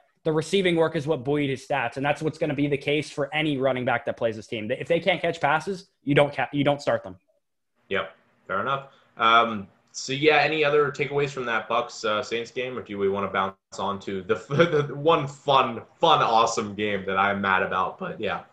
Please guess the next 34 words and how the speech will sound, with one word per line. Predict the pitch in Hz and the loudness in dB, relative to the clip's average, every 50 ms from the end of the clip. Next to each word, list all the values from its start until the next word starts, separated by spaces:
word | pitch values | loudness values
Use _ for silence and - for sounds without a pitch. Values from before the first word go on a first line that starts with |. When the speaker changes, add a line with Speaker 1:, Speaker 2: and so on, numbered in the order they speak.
| _ _ _ _ - _ _ _ | _ _ _ _ -20 _ _ _
Speaker 1:
Yes, | - 156 147 131 - - - - - - | -2 0 0 0 0 -4 -12 -18 -8 -4
and, | 147 143 139 139 135 143 | -2 0 0 2 0 0
uh, | 139 - | -2 -2
<laughs> | - | -2
the | - 185 | -4 -4
Chargers | 180 - - - 196 185 185 185 170 175 170 160 | -4 -2 0 2 2 4 4 2 2 0 0 0
and | 160 156 | -2 -2
the | 143 127 | -4 -4
Cincinnati | - - - 160 160 156 156 156 147 147 147 139 | -4 -4 -2 -2 -2 -2 -2 0 0 2 2 0
Bungles, | 123 117 110 113 131 131 139 139 127 110 92 90 - - - _ _ _ _ _ _ _ _ _ | -2 -2 0 2 2 2 2 2 0 -2 -4 -6 -12 -18 -20 _ _ _ _ _ _ _ _ _
sixteen | - - - 185 185 185 - - 190 180 175 170 160 | -12 0 2 2 2 0 -2 -4 -2 0 2 2 0
to | 147 | 0
thirteen | - - 151 160 165 156 - 156 156 151 147 | 2 2 2 2 0 -2 -4 -2 -2 -2 -2
for | 143 143 | -2 0
the | 139 | 2
Los | 135 139 135 135 - | 2 4 2 2 2
Angeles | 143 139 143 135 131 123 - | 0 0 0 -2 -4 -6 -8
Chargers | - - 143 139 139 139 139 139 139 131 - | -2 2 2 4 4 4 2 0 0 -2 -4
in | 131 135 131 127 | -6 -6 -2 -2
what | 135 143 | -2 -2
was | 143 135 - | -2 -4 -4
kind | - 147 160 214 208 | -2 0 0 2 0
of | 156 | -2
a | 131 | -4
slugfest, | - - 131 123 127 135 113 - 143 143 147 147 | -6 -6 -2 -2 -2 -2 -2 0 0 0 0 -2
to | - 143 | -4 -6
be | 135 135 | -4 -2
honest. | 131 139 151 160 143 - - | -2 -2 -4 -6 -8 -8 -6
Uh, | 139 127 | -4 -4
Tyrod | 123 - 151 151 160 156 147 135 | -2 2 2 4 4 4 4 2
Taylor | - 131 131 139 139 143 | 0 0 2 4 4 4
being | 135 123 131 127 127 | 2 2 0 -2 -2
Tyrod | 113 - 131 135 131 127 120 110 | -2 0 2 2 2 2 0 0
Taylor, | - 127 127 135 143 147 147 143 | 2 2 4 6 6 4 2 0